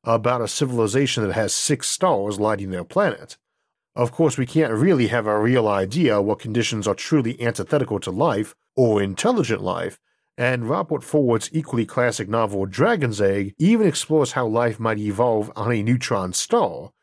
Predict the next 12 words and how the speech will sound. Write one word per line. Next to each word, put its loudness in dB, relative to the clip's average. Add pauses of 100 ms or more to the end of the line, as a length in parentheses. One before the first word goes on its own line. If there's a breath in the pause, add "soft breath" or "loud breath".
(240)
so 2
we 4
are 6
essentially 0
speculating 0
off -2
what -2
we -6
know 2
about 0
Earth's 0
life -2